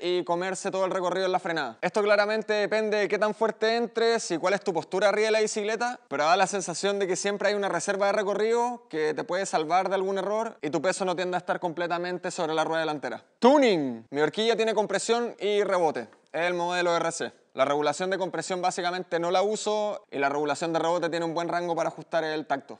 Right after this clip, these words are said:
Lo más interesante desde mi punto de vista son los tokens. Si andas fuerte, considera meter una o dos de estas cosas dentro de la cámara de aire. Lo recomiendo básicamente porque la horquilla de fábrica es bastante lineal y mejora muchísimo con los espaciadores de volumen.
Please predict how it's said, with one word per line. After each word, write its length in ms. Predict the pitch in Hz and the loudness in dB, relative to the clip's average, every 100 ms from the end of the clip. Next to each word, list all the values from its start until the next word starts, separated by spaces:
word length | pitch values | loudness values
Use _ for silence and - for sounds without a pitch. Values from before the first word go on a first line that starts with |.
| _ | _
Lo 140 | 147 139 | -2 2
más 120 | 185 | 2
interesante 640 | 214 214 214 226 226 220 | 0 0 0 0 -2 -2
desde 220 | 220 185 | -4 -2
mi 120 | 185 202 | -2 -2
punto 260 | 214 208 | -4 -4
de 80 | 214 | -4
vista 440 | 226 233 - 226 220 | -4 -6 -2 0 0
son 260 | - 196 | 0 -2
los 160 | 190 185 | -2 -2
tokens. 560 | 151 135 120 110 - - | -2 -2 -4 -14 -16 -16
Si 240 | - - | -4 -2
andas 260 | 196 214 208 | 2 2 0
fuerte, 600 | - 233 240 226 226 220 | 0 -2 -2 -2 0 -2
considera 520 | 190 175 185 190 202 | -4 -4 -2 0 0
meter 560 | 196 196 202 202 208 - | 0 -2 -2 0 -2 -4
una 280 | 165 196 202 | -4 -2 -2
o 60 | 190 | 0
dos 180 | 202 | -2
de 60 | 185 | -4
estas 200 | 185 185 | -6 -6
cosas 440 | - 208 214 185 | -4 -4 0 0
dentro 260 | 185 190 190 | 0 -2 -2
de 60 | 185 | -2
la 100 | 165 | 0
cámara 360 | 175 180 185 | 0 2 2
de 60 | 190 | 2
aire. 340 | 202 214 226 - | 0 -2 -6 -2
Lo 120 | 147 | 0
recomiendo 420 | 151 160 202 214 | 2 2 0 0
básicamente 480 | 220 214 196 214 220 | 0 0 -2 -2 -2
porque 260 | 208 190 | -2 0
la 120 | 180 160 | 0 0
horquilla 720 | 143 - 208 208 214 208 196 | -4 -6 -4 0 2 2 0
de 80 | 165 | -2
fábrica 480 | 190 202 208 208 | 0 2 2 2
es 40 | 185 | 0
bastante 360 | 156 196 190 | -2 -4 -4
lineal 480 | 202 202 233 247 214 | -4 -2 -2 -4 -6
y 160 | - 160 | -6 -4
mejora 320 | 160 175 185 | -2 -2 0
muchísimo 560 | 185 170 - 202 190 185 | 0 -2 -4 -4 -4 -4
con 140 | 185 | -2
los 100 | 180 | -2
espaciadores 420 | 170 175 180 165 | -4 -6 -4 -4
de 60 | 156 | -2
volumen. 340 | 143 123 113 | -4 -6 -10